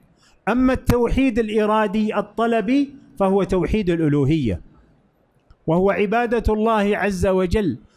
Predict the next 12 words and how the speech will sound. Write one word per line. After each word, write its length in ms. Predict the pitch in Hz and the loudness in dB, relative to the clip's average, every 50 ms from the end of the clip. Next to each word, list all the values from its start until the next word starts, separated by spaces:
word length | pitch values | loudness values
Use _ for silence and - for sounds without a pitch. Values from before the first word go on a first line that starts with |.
| _ _ _ - 147 | _ _ _ -4 -2
الذي 520 | 175 196 196 185 214 214 208 196 - - 180 | -2 0 0 0 0 0 0 -2 -4 -4 -4
نزل 440 | 175 214 233 220 226 226 214 202 175 | -2 -2 0 0 0 0 0 0 0
فيه 280 | 208 226 214 202 208 - | 0 0 0 0 0 0
قوله 460 | - 220 226 226 214 208 196 196 202 | 0 0 0 2 2 2 2 0 0
عز 300 | - 190 208 190 175 196 | 0 -2 -2 -2 -2 0
وجل: 500 | 196 190 190 185 175 226 247 277 277 262 - - - _ _ - | 0 0 0 0 0 0 0 0 0 -2 -4 -10 -20 _ _ -6
"وما 400 | 135 156 175 196 196 196 196 185 | -4 -2 0 0 0 0 0 0
خلقت 540 | - - 185 180 185 185 180 - - - 180 | -2 -2 -2 0 0 -2 -2 -4 -6 -2 -2
الجن 580 | 180 180 170 147 139 165 196 208 196 185 185 175 | 0 0 0 -2 -2 -2 0 0 0 0 0 0
والإنس 720 | 170 165 170 165 165 165 - 196 196 208 190 165 - - | 0 0 0 0 -2 -4 -2 -2 0 0 0 0 0 -2
إلا 600 | 165 143 175 185 190 190 170 165 165 160 156 147 | -2 -2 -2 -2 -2 0 0 0 0 0 0 0
ليعبدون". 840 | 139 143 147 147 139 117 117 120 131 127 131 147 180 190 151 113 | -2 -2 -2 -2 -4 -4 -6 -8 -8 -8 -4 -2 -2 -2 -2 -4